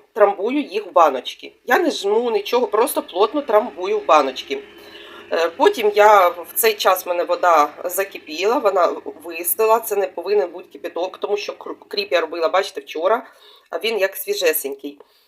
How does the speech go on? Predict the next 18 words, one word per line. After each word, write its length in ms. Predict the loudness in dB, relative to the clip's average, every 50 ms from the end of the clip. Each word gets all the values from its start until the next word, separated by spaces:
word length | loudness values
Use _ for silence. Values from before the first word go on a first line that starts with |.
| _ _ _
І 100 | -12 -10
в 60 | -6
теплій 460 | 0 4 4 6 4 4 -2 -12 -12 -10
воді, 380 | -10 -10 -10 -10 -10 -10 -8
в 60 | -4
стакані, 640 | -4 -2 0 0 2 4 4 4 4 2 0 -6 -10 -10 -12 -12
ну, 240 | -12 -10 -10 -4
обичного 640 | -2 -2 -2 -2 -4 -10 -10 -10 -10 -10 -8 -8 -8
стакан, 560 | -10 -8 -8 -8 -6 -2 0 2 2 2 0
ми 160 | -2 -4 -4 -4
розводимо 480 | -4 -6 -8 -8 -8 -8 -6 -6 -6
столову 520 | -8 -6 -6 -6 -4 -2 -4 -4 -4 -4 -4
ложку 440 | -4 -4 -6 -6 -8 -12 -10 -10
солі 500 | -10 -8 -8 -6 -6 -6 -6 -8 -10 -16 _ _ _ _ _ _ _ _
з 220 | -16 -14 -14 -8 -2
гіркою, 420 | -2 -2 -2 -2 -4 -10 -10 -10
таку 260 | -12 -16 -8 -6 -6
гарну. 420 | 0 4 4 4 4 2 -2 -8